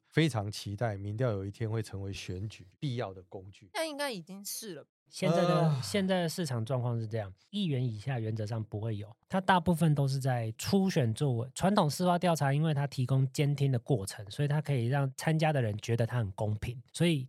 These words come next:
Speaker 3: 它会成为初选的工具。
Speaker 2: 对。
Speaker 3: 县市长也不一定，要看它都市化的程度，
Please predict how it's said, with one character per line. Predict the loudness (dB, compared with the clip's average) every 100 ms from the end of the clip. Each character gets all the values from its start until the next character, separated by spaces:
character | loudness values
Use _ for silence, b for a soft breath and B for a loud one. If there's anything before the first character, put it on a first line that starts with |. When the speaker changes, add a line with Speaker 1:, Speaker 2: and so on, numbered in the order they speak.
| -4
Speaker 3:
它 | 0
会 | 2 2
成 | 2 0
为 |
初 | 2 0
选 | 0 -2
的 |
工 | -4 -4 -4
具。 | -6 -6
Speaker 2:
对。 | -6 -8 -10
Speaker 3:
县 | -4 0 2
市 | 2 2
长 | 0 -4 -12 -6
也 | -4
不 | 0 0
一 |
定， | 0 -2 -2 0
要 | 2
看 | 4
它 | 2 2
都 | 0
市 | 0 0
化 | 2 0
的 |
程 | -2 -8 -6
度， | -8